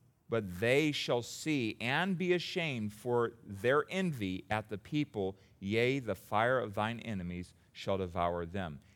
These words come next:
And so the, the, the, uh, the, the song goes on. But encapsulated in there is these two verses that are pretty f-, familiar. I, I dare say that most of us have that, that memorized. "Thou wilt keep him in perfect peace whose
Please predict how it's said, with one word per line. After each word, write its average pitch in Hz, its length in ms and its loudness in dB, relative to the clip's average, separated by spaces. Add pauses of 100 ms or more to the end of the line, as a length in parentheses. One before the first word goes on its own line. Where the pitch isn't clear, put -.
And 131 200 -4
so 135 200 0
the, 113 260 2
the, 107 340 -2 (280)
the, 101 320 -2
uh, 90 180 -4 (180)
the, 95 160 -10 (300)
the 95 80 -6
song 113 560 0
goes 90 300 -4
on. 92 360 -2 (200)
But 123 180 -2 (580)
encapsulated 143 760 6
in 135 140 0
there 120 200 4
is 110 140 -4
these 113 240 -6
two 135 160 -4
verses 113 420 -2
that 98 160 2
are 104 60 0
pretty 254 260 -4
f-, - 240 -12
familiar. 110 580 0 (320)
I, 110 100 2
I 117 40 2
dare 117 260 -2
say 110 200 -2
that 101 100 0
most 110 340 -2
of 101 80 -6
us 98 140 -4
have 101 220 2
that, 98 280 2 (260)
that 107 200 6
memorized. 92 640 -2
"Thou 113 200 8
wilt 147 200 -4
keep - 240 -8
him 117 140 -6
in 95 140 -4
perfect 120 420 -8
peace 101 320 -6
whose 87 180 -10